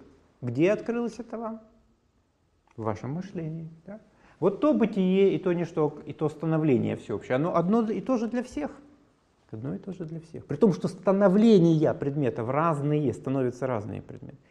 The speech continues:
Становление как таковое одно и то же. Вот первый шаг, который Гегель делает в своей логике, да, первый шаг. Смотрите, достаточно логично все получается.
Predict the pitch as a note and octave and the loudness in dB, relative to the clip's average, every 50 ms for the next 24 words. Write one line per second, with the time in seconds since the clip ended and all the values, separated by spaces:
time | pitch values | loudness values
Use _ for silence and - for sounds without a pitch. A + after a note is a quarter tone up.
0 | _ _ _ - - C3+ B2+ B2+ C#3+ D#3 D3 C#3 C3 - B2+ - - A#2+ - A#2 | _ _ _ -8 -6 -4 -4 -2 -2 -4 -4 -4 -6 -8 -12 -14 -16 -14 -12 -10
1 | A2+ B2 B2+ A#2+ - G#2+ A2 G#2+ G#2 G#2 G2 - - - - - _ _ _ _ | -8 -6 -6 -6 -6 -8 -10 -10 -12 -12 -12 -14 -18 -20 -20 -20 _ _ _ _
2 | _ _ _ _ _ _ _ _ _ _ _ _ _ _ _ _ _ _ _ _ | _ _ _ _ _ _ _ _ _ _ _ _ _ _ _ _ _ _ _ _
3 | _ _ _ _ _ _ _ _ - - _ _ _ _ - E3 E3 E3 B3+ C4+ | _ _ _ _ _ _ _ _ -20 -20 _ _ _ _ 0 0 2 4 4 4
4 | C#4 D4 D#4 C#4+ - - - F#3 D3+ - - - - - - - C#3 B2+ C#3+ C3 | 6 6 4 2 2 2 2 2 2 2 -2 -14 -18 -18 -14 -10 -4 0 2 2
5 | B2+ B2+ B2+ B2 A#2+ A2+ A2+ A2 A2 A#2 A#2 A2+ A2 A2 A2 - - A2+ A2+ A2 | 2 2 2 2 0 0 0 0 2 2 2 2 2 -2 -4 -4 -4 -2 -2 -2
6 | A2 G#2+ G#2 G#2+ G#2 A2 B2+ B2+ - F3+ F#3 - - _ _ _ _ _ _ _ | -2 -2 -4 -6 -6 -8 -10 -12 -12 -14 -14 -16 -20 _ _ _ _ _ _ _
7 | _ _ _ _ _ _ _ - - G#3 A3+ - _ _ _ _ _ _ - A#2+ | _ _ _ _ _ _ _ -18 -16 -16 -16 -18 _ _ _ _ _ _ -10 -10
8 | G2 F#2+ G#2 G2+ F#2 - - - _ _ _ _ _ _ _ _ _ _ _ _ | -8 -8 -10 -14 -16 -18 -20 -20 _ _ _ _ _ _ _ _ _ _ _ _
9 | _ _ _ _ _ - A#2 F#2+ G#2 G2 B2+ B2+ - C4 C4 C4 D#4+ D#4+ E4 E4 | _ _ _ _ _ -10 -10 -8 -8 -8 -8 -4 -4 -4 -4 -4 -4 -2 -2 -2
10 | B3+ - B3+ A#3+ - - - G#3 E3+ - - F3 - - D3+ D#3 D3+ D3 - - | -2 -2 -4 -6 -6 -8 -12 -12 -12 -12 -14 -14 -12 -10 -10 -10 -10 -10 -12 -14
11 | - - - - | -12 -12 -14 -16